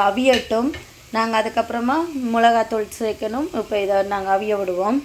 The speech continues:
இப்ப மூடி வைப்போம். இப்ப வாங்க, ஈரல் அவிஞ்சிட்டான்னு பார்ப்போம். நான் வச்ச அஞ்சு நிமிஷம் ஆயிட்டு. இப்ப பாருங்க, ஈரல் அவிஞ்சிட்டு,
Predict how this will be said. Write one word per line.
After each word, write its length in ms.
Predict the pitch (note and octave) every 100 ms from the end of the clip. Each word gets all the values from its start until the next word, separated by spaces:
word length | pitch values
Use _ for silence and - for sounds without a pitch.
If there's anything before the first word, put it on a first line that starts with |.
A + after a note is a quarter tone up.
| -
இப்ப 140 | - G#3
மூடி 180 | G#3+ A3+ G#3
வைப்போம். 300 | F#3+ - - - - - - - - - - - - - - - - - - - - - - - - - - - - - - - - -
இப்ப 160 | A3+ A#3+ A3
வாங்க, 300 | G#3+ A3+ A#3+ C4+ D#4 A#3
ஈரல் 280 | A#3 A3 G#3
அவிஞ்சிட்டான்னு 540 | A3 G#3+ G#3+ G#3 G#3 G#3
பார்ப்போம். 320 | G3+ A3 A3
நான் 160 | G#3 G3
வச்ச 180 | F#3+ - G3+
அஞ்சு 220 | G3+ G#3 G#3
நிமிஷம் 320 | G#3 A3 G3+
ஆயிட்டு. 360 | F#3+ F#3+ - G3+ A3+ C4+ - - - - - - - - - - - - - - - - - - - - - - - -
இப்ப 180 | F#3 F#3 G#3
பாருங்க, 400 | G#3 G3+ G3 G#3 A#3 D4 - - - - - - - - A#4 - - - - - - - - - G#3
ஈரல் 300 | A3 A3+ G#3 G3
அவிஞ்சிட்டு, 600 | G#3 G#3 G3+ - G3+